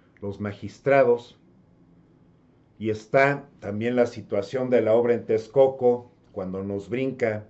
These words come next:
esa situación de los bonos. Y yo sí me pregunto, bueno, entonces al ver todo esto, estos proyectos, resulta que sale un lado que no debe de ser,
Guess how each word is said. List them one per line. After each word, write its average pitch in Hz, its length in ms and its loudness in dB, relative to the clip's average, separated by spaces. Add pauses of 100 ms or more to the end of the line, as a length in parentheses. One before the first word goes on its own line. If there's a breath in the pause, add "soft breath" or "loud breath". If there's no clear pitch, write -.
(140)
esa 110 280 -8
situación 107 640 -6
de 113 100 2
los 104 240 -2
bonos. 151 520 0 (1800 soft breath)
Y 107 300 -6
yo 135 120 4
sí 147 200 -2
me 147 160 2
pregunto, 123 640 2
bueno, 123 480 0
entonces 120 560 -4
al 110 120 -2
ver 131 240 2
todo 135 280 4
esto, 135 240 -6
estos 127 360 -6
proyectos, 113 840 -2
resulta 135 640 -2
que 107 100 -4
sale 123 300 -2
un 117 140 -2
lado 117 420 0 (920)
que 101 120 -8
no 127 220 0
debe 131 260 4
de 113 120 0
ser, 123 440 -2